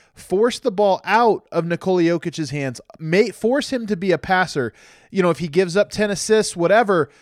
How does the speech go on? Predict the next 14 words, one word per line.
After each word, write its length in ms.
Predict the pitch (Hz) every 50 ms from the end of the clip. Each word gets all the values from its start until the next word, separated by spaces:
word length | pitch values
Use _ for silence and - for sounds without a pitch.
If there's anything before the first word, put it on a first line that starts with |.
| _ _ _
but 380 | - 180 175 - - - 156 135
dare 380 | 143 175 190 226 254 262 247 233
the 200 | 208 214 190 - -
others 460 | 175 214 220 214 170 147 131 - -
on 180 | - 151 160 160
the 100 | 156 135
team 280 | - - 175 165 156
to 100 | 143 147
beat, 420 | 131 120 156 160 156 151 - - 160
uh, 600 | 147 147 135 131 127 127 123 120 120 113 - - 127
to 120 | - 143
beat 280 | 127 117 170 208 233 214
us. 280 | 160 143 131 - - -
And 540 | - 160 165 160 160 156 156 151 143 135